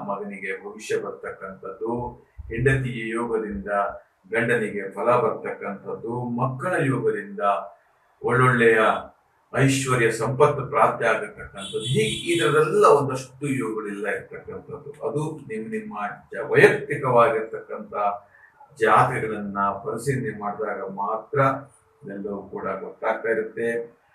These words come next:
ವೀಕ್ಷಕರೇ, ಹೆಚ್ಚಿನ ಮಾಹಿತಿಗಳನ್ನ ನೀವು ನಮಗೆ WhatsApp ಮೂಲಕ date of birth, ಸಮಯ, ನಿಮ್ಮ ಭಾವಚಿತ್ರ ಇತ್ಯಾದಿಗಳನ್ನ ಕಳಿಸಿಕೊಟ್ಟಲ್ಲಿ ತಿಳಿಸಲಾಗುತ್ತೆ,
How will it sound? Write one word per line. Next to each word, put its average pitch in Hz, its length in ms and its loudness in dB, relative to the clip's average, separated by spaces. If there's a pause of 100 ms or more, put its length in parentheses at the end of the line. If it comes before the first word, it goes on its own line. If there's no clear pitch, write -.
(220)
ವೀಕ್ಷಕರೇ, 165 560 4
ಹೆಚ್ಚಿನ 135 560 0
ಮಾಹಿತಿಗಳನ್ನ 110 840 -2 (120)
ನೀವು 139 580 2 (380)
ನಮಗೆ 107 240 -8
WhatsApp - 720 2
ಮೂಲಕ - 420 -6 (720)
date 127 220 0
of 113 260 4
birth, 113 540 -4 (140)
ಸಮಯ, 98 280 -8 (200)
ನಿಮ್ಮ 101 280 -8
ಭಾವಚಿತ್ರ 110 720 -6
ಇತ್ಯಾದಿಗಳನ್ನ 95 840 -4 (160)
ಕಳಿಸಿಕೊಟ್ಟಲ್ಲಿ 110 920 -4
ತಿಳಿಸಲಾಗುತ್ತೆ, 104 840 -2